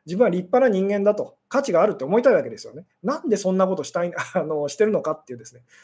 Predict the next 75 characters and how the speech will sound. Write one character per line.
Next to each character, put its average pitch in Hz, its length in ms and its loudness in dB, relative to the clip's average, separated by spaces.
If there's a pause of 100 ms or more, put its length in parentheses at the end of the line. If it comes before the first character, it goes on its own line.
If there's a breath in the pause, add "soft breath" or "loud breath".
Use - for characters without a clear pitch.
(160 soft breath)
そ 254 160 4
れ 262 60 6
は、 262 220 4
そ 233 160 -4
し 220 100 -10
た 330 100 0
ら 277 100 4
私 185 320 -4
は 214 160 4
許 190 160 -2
さ 269 140 -2
れ 285 100 0
る 196 80 -2
は - 200 -4
ず 185 120 -4
だ 214 120 2
っ 226 120 -8
て - 80 -4
思 156 140 -2
っ - 20 -14
て 156 80 -6
る 131 60 -10
か 123 100 -8
ら 113 60 -12
で 107 100 -20
す - 80 -20
と。 - 60 -20 (720 soft breath)
た 294 100 2
だ 247 100 6
し 202 140 -2
何 247 180 4
度 196 80 0
も 165 60 -2
言 151 60 -2
い 156 40 -4
ま 156 60 -4
す - 80 -12
け 147 80 -6
ど 139 80 -10
も、 135 100 -8
残 226 220 0
念 262 140 2
な 254 100 0
が 190 80 0
ら、 143 260 -4 (760)
あ 151 180 -4
の、 139 420 -6 (280)
こ 190 100 -2
の 226 80 2
世 247 100 -2
界 185 120 2
で 151 80 -4
何 214 260 0
を 160 60 0
ど 190 120 2
ん 220 40 0
だ 185 100 2
け - 100 -10
こ 131 120 -10
う 131 80 -6
や-、 156 200 -2
あ 147 120 -6
の、 139 160 -10
成 156 120 -8
し - 60 -10
遂 285 100 -2
げ 202 60 0
た 139 100 -4
と 120 80 -12
し - 60 -14
て 208 80 -8
も 170 80 -4
で 120 80 -14
す - 100 -20
ね、 127 120 -20